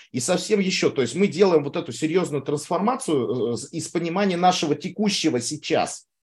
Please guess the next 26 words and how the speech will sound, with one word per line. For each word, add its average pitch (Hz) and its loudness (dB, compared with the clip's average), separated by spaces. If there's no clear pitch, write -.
Вот. 131 4
И 165 -2
мы 190 4
можем 208 8
не 196 2
попасть. 196 2
То 151 2
есть 139 -2
смотри, 175 0
и 185 -2
при 196 2
этом 240 4
это 135 2
нормально, 196 4
что 190 -2
мы 160 0
можем 151 0
не 147 -2
попасть. 151 4
То 127 0
есть 107 -2
мы 196 2
признаём 165 2
изначально 127 0
для 113 -6
себя, 113 0